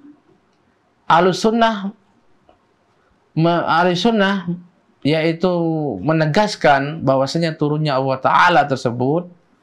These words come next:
tidak sama dengan turunnya makhluk. Allah Ta'ala turun ke langit dunia sesuai dengan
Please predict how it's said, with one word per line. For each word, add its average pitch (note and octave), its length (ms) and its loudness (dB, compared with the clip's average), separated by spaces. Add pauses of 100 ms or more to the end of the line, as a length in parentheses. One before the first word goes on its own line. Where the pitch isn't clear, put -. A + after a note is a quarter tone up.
(260)
tidak C#3 400 0
sama C#3 560 -2
dengan A#2+ 400 -4
turunnya A2 560 -2
makhluk. D3 720 -2 (960)
Allah G3+ 240 2
Ta'ala G#3+ 480 4
turun G#3+ 320 2
ke E3 80 0
langit C#3+ 400 -2
dunia C3 640 -2 (800)
sesuai C#3+ 720 0
dengan C3 640 -4